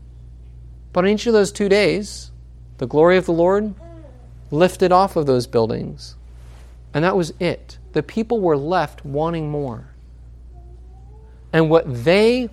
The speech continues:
wanted and what they were looking forward to, we have in Christ.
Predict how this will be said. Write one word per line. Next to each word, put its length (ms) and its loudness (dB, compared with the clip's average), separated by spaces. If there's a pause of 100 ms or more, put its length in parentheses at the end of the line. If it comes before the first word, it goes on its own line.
(140)
wanted 880 -2 (300)
and 140 2
what 180 6
they 160 4
were 180 6
looking 600 4
forward 720 4
to, 340 -2 (300)
we 640 4 (100)
have 580 0 (300)
in 180 2
Christ. 680 -6